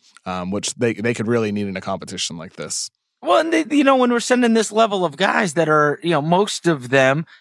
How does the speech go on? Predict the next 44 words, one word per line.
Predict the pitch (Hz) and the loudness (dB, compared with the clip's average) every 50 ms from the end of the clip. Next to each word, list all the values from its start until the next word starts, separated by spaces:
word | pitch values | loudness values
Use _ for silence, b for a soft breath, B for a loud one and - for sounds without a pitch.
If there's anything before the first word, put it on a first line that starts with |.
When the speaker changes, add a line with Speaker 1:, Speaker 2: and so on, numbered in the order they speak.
| b b b _ | b b b _
Speaker 2:
I | - 151 | -2 0
guess | 156 190 196 - - | 2 2 0 0 -2
Kemba's | - - 202 208 226 226 220 165 120 | -2 2 2 4 4 4 2 2 0
been | - 156 160 156 | 0 0 0 0
an | 147 139 | 2 2
all-star. | 139 131 165 - 135 - - - 151 156 | 2 2 2 0 -2 -4 -2 0 2 2
And, | 190 196 | 2 2
uh, | - 202 | 2 0
there | 185 190 240 254 | 2 2 4 4
ain't | 247 220 170 | 2 2 2
many. | 151 147 143 127 117 - | 2 2 2 0 -2 -4
Uh, | - 127 | -6 -8
i-, | - - - 123 135 - 135 139 139 - | -8 -8 -8 -10 -8 -6 -4 -6 -6 -4
is | - 147 135 - | -4 -6 -6 0
Kemba | - 196 220 269 240 | 0 2 2 2 2
the | 226 165 | 2 2
only | 160 180 185 | 2 2 2
one | 156 156 | 0 0
that's | 156 147 - | 0 -2 0
made | - 135 131 120 | 0 0 0 0
an | 110 | 0
all-star | 110 117 127 - - 131 127 | 0 0 0 0 0 0 0
team? | - - 139 135 127 120 113 _ - | 0 -2 -2 -2 -2 -2 -4 _ -4
Forgive | 135 123 117 120 101 | -2 0 2 2 2
me. | 95 98 95 | 2 0 0
I'm, | 98 101 98 95 - | 2 0 0 0 0
uh, | - 113 107 | 0 2 2
I'm | 110 117 113 | 2 2 2
doing | 135 131 120 107 | 2 2 2 2
this | 104 - - | 0 0 0
off | 104 95 | 0 0
the | 104 | 0
top | 92 104 98 95 | -2 -2 -2 -2
of | 92 | -2
my | 95 95 | -2 0
head | 98 107 107 87 | 0 0 0 -2
right | 90 85 - | -4 -4 -2
now. | - - 95 90 95 B B B B B B B _ _ _ | -2 -2 -2 -2 -2 B B B B B B B _ _ _
Brook | - 254 277 - | 2 2 4 6
Lopez | 254 214 196 - 190 180 165 131 | 4 4 6 4 4 2 2 2
might | 165 160 147 | 2 2 2
have | 143 | 2
made | 135 131 131 120 | 2 0 0 0
one. | 123 131 131 139 139 | 0 0 0 0 -2